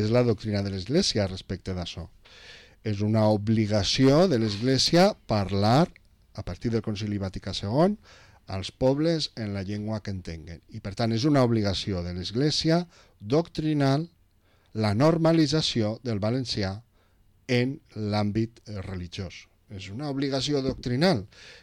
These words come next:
que molts bisbes l'hagin incomplit o com molts bisbes hagin aliat al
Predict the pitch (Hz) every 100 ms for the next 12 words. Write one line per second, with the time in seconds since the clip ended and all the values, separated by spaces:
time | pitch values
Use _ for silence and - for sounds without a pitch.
0 | _ - 101 107 117 123 127 120 123 113
1 | - 127 120 120 113 117 113 117 107 -
2 | 156 143 - _ _ _ _ - 101 110
3 | 107 117 110 127 120 117 117 107 113 107
4 | 107 117 139 123 - - 98